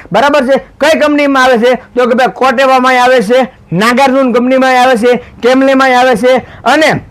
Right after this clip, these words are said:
બેસ્ટ સહારાનું જ આવે છે. એવું નથી કે તમે બધાનું આ-, પણ આ તમને આસાનીથી ગમે ના મળી રહે એટલા માટે તમને કીધું બેસ્ટ, બાકી બીજું કાંઈ નથી કીધું તમને,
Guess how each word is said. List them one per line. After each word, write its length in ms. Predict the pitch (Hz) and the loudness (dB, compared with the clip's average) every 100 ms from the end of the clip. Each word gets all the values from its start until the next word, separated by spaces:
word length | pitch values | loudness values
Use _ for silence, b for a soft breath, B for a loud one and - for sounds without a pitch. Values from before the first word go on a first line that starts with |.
| 143 | -8
બેસ્ટ 480 | 151 247 311 - 160 | -2 0 0 -2 -10
સહારાનું 1000 | - 247 220 247 254 247 220 233 302 254 | -4 -2 2 2 2 2 2 0 0 0
જ 40 | |
આવે 360 | 220 233 220 185 | 2 2 2 0
છે. 280 | 226 190 - B 202 | 0 -2 -2 B -2
એવું 120 | 262 294 | 0 0
નથી 160 | 302 | -2
કે 80 | 285 | -2
તમે 180 | 285 247 | -2 0
બધાનું 340 | 269 285 277 | 0 2 2
આ-, 120 | 208 | 0
પણ 320 | 139 - - 302 | -2 -8 -2 0
આ 300 | 294 320 330 | 2 2 2
તમને 520 | 262 226 330 359 311 | -2 -2 -2 0 2
આસાનીથી 460 | 285 311 294 247 | 2 2 0 0
ગમે 260 | 247 349 339 | 0 0 0
ના 160 | 269 185 | 0 0
મળી 380 | 226 370 440 | 0 2 2
રહે 160 | 320 247 302 | 2 2 2
એટલા 200 | 349 359 | 2 0
માટે 280 | 339 320 277 | 0 0 0
તમને 240 | 294 285 | -2 -2
કીધું 380 | 262 262 269 247 | -2 -2 -4 -2
બેસ્ટ, 260 | 262 247 185 | 0 0 0
બાકી 260 | 226 233 | -2 -2
બીજું 280 | 226 254 277 | -2 -2 0
કાંઈ 160 | 277 277 | 0 0
નથી 200 | 277 240 | -2 -2
કીધું 260 | 254 294 | -2 -2
તમને, 260 | 208 170 | -2 -4